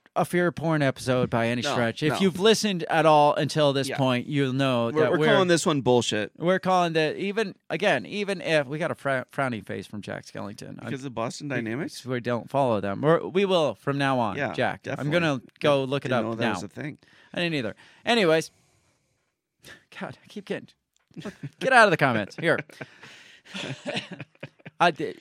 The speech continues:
Speaker 1: thanks, thanks for jumping in, Jack. Um, t-, we, we love the comments and stuff. We, we, we love the
Speaker 2: We
Speaker 1: back
Speaker 2: love
Speaker 1: and
Speaker 2: them
Speaker 1: forth.
Speaker 2: so much that we keep getting into
Speaker 1: Yes.
Speaker 2: it. <laughs>
Speaker 1: It, it's not that we, I click out of there because I hate your comments. It's I click out of there because I love 'em too much, and
Speaker 2: That's right.
Speaker 1: I, I gotta <laughs> wrap this show up somewhere.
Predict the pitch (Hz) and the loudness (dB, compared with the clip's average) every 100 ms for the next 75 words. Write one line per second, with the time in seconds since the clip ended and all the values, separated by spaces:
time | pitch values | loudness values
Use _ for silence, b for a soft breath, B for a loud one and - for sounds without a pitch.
0 | 143 240 220 - - 208 214 170 175 156 | 2 2 2 -4 -2 0 0 2 4 4
1 | 156 139 131 123 113 123 120 123 139 131 | 4 4 2 -2 0 2 2 0 -2 0
2 | 123 117 107 _ _ - 208 160 170 160 | 0 0 -8 _ _ -6 -4 -2 -2 0
3 | 151 160 147 139 135 127 123 123 127 110 | 0 2 2 2 0 0 0 -2 -6 -4
4 | 131 - 143 143 127 160 156 113 151 156 | -2 0 0 0 0 0 0 0 2 4
5 | 147 127 131 127 123 104 123 123 190 180 | 4 4 2 4 4 4 0 2 2 6
6 | 180 - 160 139 143 185 131 143 113 131 | 4 4 2 2 2 -2 0 0 2 2
7 | 123 180 147 101 - 190 175 202 208 - | 6 6 6 2 2 4 6 10 10 8
8 | 202 214 208 196 190 175 - b b b | 0 6 6 8 6 4 0 b b b
9 | 147 165 180 151 160 190 185 175 175 165 | -2 2 2 4 2 2 2 4 6 6
10 | 160 156 165 143 151 139 165 151 151 156 | 4 2 0 2 2 2 0 0 2 4
11 | 160 139 135 120 135 - 160 147 143 139 | 2 0 -2 2 0 0 -2 0 0 0
12 | 131 123 123 123 120 123 113 104 123 113 | -2 -4 -6 -4 0 -2 -2 -6 -4 -2
13 | 117 - - 123 113 110 107 135 - 151 | -2 -4 -8 -4 -4 -4 -4 -4 -2 0
14 | 160 135 117 123 147 151 120 131 123 131 | 2 2 0 0 0 -2 -4 0 0 0
15 | - 135 120 113 101 | -2 0 0 0 -2